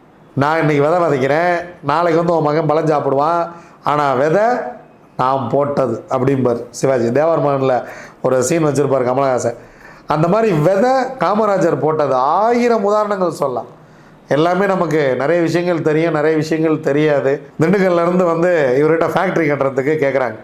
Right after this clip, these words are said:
"ஐயா, இந்த மாதிரி நாங்க வந்து தொழில் பண்ண போறோம்" அப்படின்னு.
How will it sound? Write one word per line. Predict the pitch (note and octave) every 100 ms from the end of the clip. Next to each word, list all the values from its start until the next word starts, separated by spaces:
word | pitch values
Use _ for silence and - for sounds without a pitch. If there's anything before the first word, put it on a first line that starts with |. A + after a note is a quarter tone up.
| - - - -
"ஐயா, | C#3 D3+ C#3 G#2 - - - -
இந்த | C3
மாதிரி | C#3+ E3
நாங்க | D3+ C#3
வந்து | C#3 D#3
தொழில் | E3+ F3+ G3
பண்ண | G3 C#3
போறோம்" | A#2+ B2 A#2+ C3 B2+ - -
அப்படின்னு. | B2 A#2+ A#2